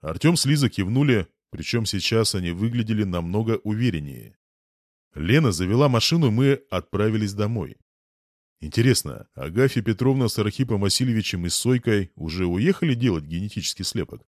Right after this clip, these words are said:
Хотелось бы, чтобы Агафья Петровна поговорила с Лизой как можно раньше, да и с Артёмом тоже. Я, конечно, доверяю ему, но слишком странные вещи он рассказал.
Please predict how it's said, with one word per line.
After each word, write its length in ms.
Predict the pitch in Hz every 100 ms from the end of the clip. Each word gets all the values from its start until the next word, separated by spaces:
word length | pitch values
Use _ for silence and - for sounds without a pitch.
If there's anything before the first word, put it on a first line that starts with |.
| _ _
Хотелось 500 | 78 - 143 165 131
бы, 300 | 123 110 87
чтобы 280 | - 85
Агафья 320 | 90 120 135 98
Петровна 420 | 98 110 131 104
поговорила 560 | 90 85 90 107 123
с 120 | 85 -
Лизой 280 | 131 131
как 220 | 90 80 92
можно 300 | 113 113 123
раньше, 460 | 131 - - - _ _ _
да 180 | 73 69
и 100 | 71
с 120 | -
Артёмом 480 | 80 - 147 95 69
тоже. 340 | 73 67 52 _ _ _ _ _ _
Я, 540 | 73 82 98 117 104 - _
конечно, 640 | 135 143 135 - 123 120
доверяю 1000 | 107 95 95 92 87 135 165 117 82 69 -
ему, 440 | 73 76 80 73 71
но 180 | 76 82
слишком 480 | - 120 151 - 104
странные 560 | - 98 120 127 107
вещи 680 | 98 113 151 - - 127 80 -
он 200 | - 76
рассказал. 640 | 80 78 95 80 85 52